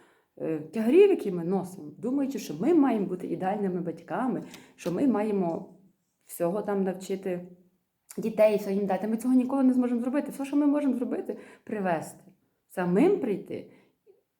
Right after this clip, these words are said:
дати себе привести і да-, і привести тих, за кого ми несемо відповідальність,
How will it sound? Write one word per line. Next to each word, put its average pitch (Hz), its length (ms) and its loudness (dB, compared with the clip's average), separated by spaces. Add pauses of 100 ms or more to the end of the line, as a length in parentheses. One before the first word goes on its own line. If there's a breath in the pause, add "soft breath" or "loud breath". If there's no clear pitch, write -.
(220)
дати 196 500 -2
себе 160 560 -4
привести 165 640 -6 (460)
і 165 60 -14
да-, 170 280 -8
і 226 80 -6
привести 240 500 -2
тих, 247 200 -2
за 214 120 -2
кого 220 240 -2
ми 185 140 0
несемо 175 340 -4
відповідальність, 170 800 0